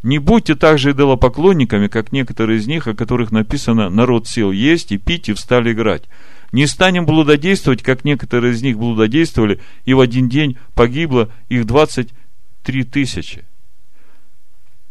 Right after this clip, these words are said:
Не станем искушать Христа. Не станем искушать Христа, как некоторые из них искушали и погибли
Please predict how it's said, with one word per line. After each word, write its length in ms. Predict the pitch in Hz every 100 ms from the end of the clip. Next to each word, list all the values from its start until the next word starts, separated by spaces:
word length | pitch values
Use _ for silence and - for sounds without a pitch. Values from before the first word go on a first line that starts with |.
| - - - - -
Не 160 | 123
станем 540 | 123 - 170 185 170 -
искушать 880 | 139 139 - 117 - 160 143 101 - - - - - - - - -
Христа. 680 | - 87 80 - 123 170 - - - - - - - - - - - - - - - - - - - - -
Не 120 | 107
станем 520 | 107 - 175 175 123 101
искушать 520 | - 120 - 120 -
Христа, 600 | - 90 85 - 175 202 - - - - - - - - - - - - - - - - -
как 220 | - 120 -
некоторые 560 | 170 196 151 135 123
из 80 | 113
них 220 | 160 165
искушали 640 | 113 - 104 - 131 135
и 40 | 117
погибли 600 | 98 92 101 98 92